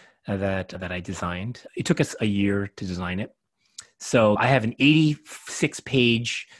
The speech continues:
PowerPoint document of every single thing. So there's twenty-six components to it. And I think the reason I'm proud of it is because I actually went and scrutinized every single piece of it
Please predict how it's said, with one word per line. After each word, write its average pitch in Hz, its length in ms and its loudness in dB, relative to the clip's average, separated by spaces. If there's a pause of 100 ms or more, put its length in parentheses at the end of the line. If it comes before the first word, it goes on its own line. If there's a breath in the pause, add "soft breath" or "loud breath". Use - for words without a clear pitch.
(180 soft breath)
PowerPoint 113 560 2
document 92 520 -2
of 95 180 -8
every 110 240 2
single 101 320 -2
thing. 87 340 -10
So 98 200 -6
there's 95 200 -6
twenty-six 113 760 -4
components 98 600 -4
to 98 200 -2
it. - 180 -4 (640 soft breath)
And 98 440 0
I 110 180 -4
think 110 380 -4
the 98 120 0
reason 113 320 2
I'm 107 80 0
proud 104 260 0
of 87 80 -6
it 87 80 -10
is 85 160 -10
because 92 300 -8
I 92 220 -4
actually 101 440 -4
went 92 480 -4
and 92 220 -4
scrutinized 98 640 -6
every 104 280 0
single 101 320 -4
piece 92 360 -8
of 90 100 -4
it - 160 -10